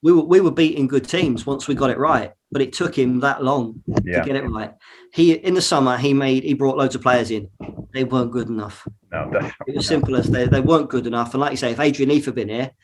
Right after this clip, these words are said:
Speaker 1: it, it could have been a different story. But he brought players in, he played them, and they just weren't up to it. So
Speaker 2: Yeah.
Speaker 1: when he reverted back to a reasonable eleven, you know, we, we showed some good form, and, and, and he, I think he learnt a harsh lesson. And I was surprised when he went, 'cause we,
Speaker 2: Hmm.
Speaker 1: we'd gone away on a,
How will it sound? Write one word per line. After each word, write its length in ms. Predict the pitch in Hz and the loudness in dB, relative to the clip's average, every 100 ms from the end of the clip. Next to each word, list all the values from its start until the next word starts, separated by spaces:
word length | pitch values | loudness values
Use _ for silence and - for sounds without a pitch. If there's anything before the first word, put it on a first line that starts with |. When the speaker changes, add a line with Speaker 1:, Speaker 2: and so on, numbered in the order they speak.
| - - _ _ _ | -20 -20 _ _ _
Speaker 1:
it, 140 | - - | -16 -10
it 180 | 123 - | -10 0
could 100 | 131 | 0
have 100 | 123 | 0
been 100 | 120 | -2
a 40 | |
different 280 | 123 127 120 | -4 -8 -10
story. 300 | - 143 123 | -2 0 0
But 100 | 117 | -2
he 60 | 120 | 2
brought 260 | 160 156 | 2 2
players 280 | 135 120 127 | 0 -2 0
in, 100 | 127 | -2
he 100 | 123 | -2
played 360 | 120 147 135 123 | 0 2 2 -2
them, 340 | 113 120 - _ | -6 -6 -10 _
and 100 | 117 | -12
they 80 | 110 | -10
just 220 | 135 - | -12 -4
weren't 240 | 135 123 | -2 0
up 120 | 131 | -2
to 140 | - 110 | -4 -8
it. 140 | 98 - _ _ _ | -8 -14 _ _ _
So 80 | - | -2
Speaker 2:
Yeah. 40 | 139 | 2
Speaker 1:
when 100 | 160 | 4
he 60 | |
reverted 680 | 151 147 139 143 139 139 127 | 4 4 2 2 2 -2 0
back 220 | 135 - - | -2 -2 -2
to 120 | 127 | -2
a 80 | 123 | 0
reasonable 480 | 131 123 127 120 | 0 0 -4 -2
eleven, 540 | 117 117 131 107 107 120 _ _ - _ - | -2 0 -2 -4 -12 -16 _ _ -20 _ -8
you 60 | |
know, 120 | 135 | -4
we, 160 | 123 147 | -2 -4
we 160 | 147 139 | -4 -4
showed 220 | 151 135 | -4 -4
some 140 | 131 | -4
good 160 | 123 135 | -2 -2
form, 360 | - 160 143 117 | 2 2 2 0
and, 220 | 117 120 | -4 -8
and, 220 | 127 120 | -8 -8
and 140 | 131 127 | -8 -6
he, 220 | 127 120 - _ _ _ | -6 -6 -16 _ _ _
I 40 | |
think 140 | - 147 | -10 -4
he 80 | 147 | 0
learnt 220 | 143 143 | 0 0
a 40 | |
harsh 300 | 113 139 127 139 | 2 2 2 0
lesson. 300 | 139 - 117 | 0 -2 -2
And 140 | 135 | 4
I 80 | 151 | 4
was 240 | 143 147 | 4 2
surprised 360 | - - 127 123 | -2 -2 -2 0
when 100 | 131 | -2
he 60 | 117 | 0
went, 360 | 156 123 - | 0 0 -6
'cause 160 | - 117 | -12 -4
we, 100 | 135 | -4
Speaker 2:
Hmm. 140 | 104 | -2
Speaker 1:
we'd 140 | 131 - | -4 0
gone 140 | 143 | 0
away 240 | 131 139 131 | 2 2 2
on 100 | 131 | 0
a, 160 | 123 | -2